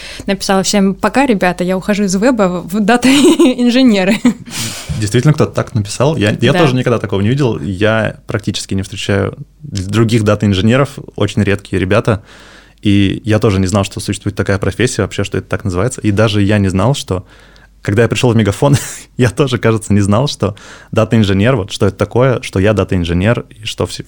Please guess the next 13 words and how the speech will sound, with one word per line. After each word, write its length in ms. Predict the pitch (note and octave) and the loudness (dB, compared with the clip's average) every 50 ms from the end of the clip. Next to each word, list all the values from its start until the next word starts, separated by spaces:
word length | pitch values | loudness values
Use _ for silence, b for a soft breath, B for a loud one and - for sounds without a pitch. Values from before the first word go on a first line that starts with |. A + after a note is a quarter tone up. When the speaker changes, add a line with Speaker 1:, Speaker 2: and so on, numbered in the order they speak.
| _ | _
Speaker 2:
вокруг 280 | - G2+ - G#2 - - | -2 0 2 2 2 4
меня 140 | C3+ A2+ A2+ | 4 4 4
дата-инженеры 680 | A2 G#2+ G#2 - G#2+ G#2 F#2+ G2 G2 G2 F#2+ F2+ F2 G2+ | 4 2 0 0 0 0 0 0 2 2 0 0 -2 -2
или 160 | - F#2 F2 | -2 0 0
не 120 | F2 F2 | 0 2
дата-инженеры, 720 | E2 G2 A2+ - B2 A2+ A2+ G2 G2 G#2+ G#2 G2 F#2 F2 B B B B - | 2 0 0 0 0 0 0 2 2 4 4 4 2 0 B B B B -10
а 80 | - | -6
кто 140 | - - A2+ | -2 2 4
они 120 | A#2+ B2 A2+ | 4 4 4
тогда 280 | - G#2+ G2 G#2 G2+ | 2 0 2 2 2
вообще? 340 | G2 F2+ - - F#2+ F#2 B B B B B B B B B B - | 0 0 -2 -4 -4 -4 B B B B B B B B B B -2
Вроде 260 | G2+ G#2 G#2 G2+ G#2 | 0 2 2 4 4
как 240 | B2 G#2+ G#2 - | 2 2 0 -2